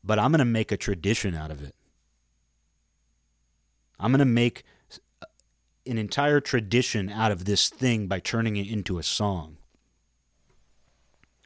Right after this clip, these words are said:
And so that's what I meant earlier. It's the same idea that I meant earlier about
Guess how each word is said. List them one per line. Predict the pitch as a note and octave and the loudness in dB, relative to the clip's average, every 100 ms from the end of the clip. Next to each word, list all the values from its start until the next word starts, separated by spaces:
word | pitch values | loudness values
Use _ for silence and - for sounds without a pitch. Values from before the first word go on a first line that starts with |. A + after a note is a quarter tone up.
| _ _ _ _ G2+ | _ _ _ _ -10
And | |
so | G2 A#2 | -2 2
that's | B2+ | 4
what | C#3+ | 6
I | B2 | 4
meant | A#2 A2 A#2 | 4 2 4
earlier. | C3 B2+ G#2 F#2 F#2 F2 - - | 6 6 4 0 -4 -8 -16 -14
It's | G#2 | -6
the | A2 | -2
same | B2+ A2+ | 0 2
idea | G#2+ G#2 B2 A2+ G#2 F#2 | 2 2 4 4 2 -4
that | G2+ | -4
I | |
meant | F#2+ F#2+ G2 | -2 -2 2
earlier | C3+ C3 F#2 E2+ F2+ - - - - | 4 4 2 -4 -6 -10 -20 -20 -4
about | A2 G#2 G2 F#2+ F#2+ | 0 4 4 2 -2